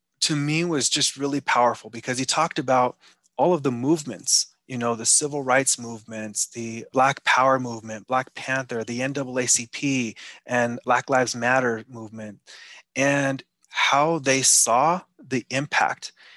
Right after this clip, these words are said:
To bring it back to my efforts at the institution, it's really gonna come down to how do we see our efforts playing out? How will we know that we've been successful? And, and it's gonna take a little while. You know, we have to look at data.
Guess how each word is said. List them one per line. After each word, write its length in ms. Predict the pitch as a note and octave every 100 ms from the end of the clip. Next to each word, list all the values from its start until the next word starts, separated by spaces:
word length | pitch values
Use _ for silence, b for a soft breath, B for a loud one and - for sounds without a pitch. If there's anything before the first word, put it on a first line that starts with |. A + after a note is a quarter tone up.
| B
To 140 | D3+
bring 400 | A#2 - D#3 F#3+
it 180 | G3+ C3
back 320 | C#3+ D3+ D#3+
to 360 | - C#3 B2 -
my 320 | D#3 C3 C3 C#3+
efforts 560 | C3+ B2 C#3 B2 -
at 120 | B2
the 120 | - A#2+
institution, 840 | A#2+ - A#2+ B2+ A#2+ A#2+ A2+ A2+ B B B B B -
it's 240 | D#3 - D3
really 240 | F#3 G3
gonna 200 | G3+ F#3+
come 240 | - D#3+
down 260 | C3+ C3 C3+
to 280 | - A#2+ A2+
how 300 | - - D3
do 160 | C#3 B2+
we 160 | A#2+
see 400 | A2+ - A#2+ A2 -
our 340 | - A#2+ B2+ -
efforts 600 | - - G#2+ F#2 - - _ _ _ _
playing 380 | - A2 G2+ F#2+
out? 160 | G2 -
How 220 | - B2+
will 160 | D3+ D#3
we 160 | C#3
know 200 | B2+ B2 A#2
that 180 | G2+
we've 420 | G#2 A#2 C#3+ D3+ C3
been 160 | A#2
successful? 800 | - A2 - - - - - - _ B B B B -
And, 220 | C#3+ C#3+
and 160 | D3 D#3
it's 160 | F3 -
gonna 200 | A3 A3
take 240 | - A3+
a 40 |
little 200 | A#3 F#3+
while. 320 | A#2 G#2 G#2 B2+
You 120 | B2+
know, 140 | B2
we 140 | C#3+ D3+
have 140 | E3+
to 80 | D#3
look 240 | C3 C#3+
at 160 | - A#2+
data. 440 | A#2+ C3 A2 -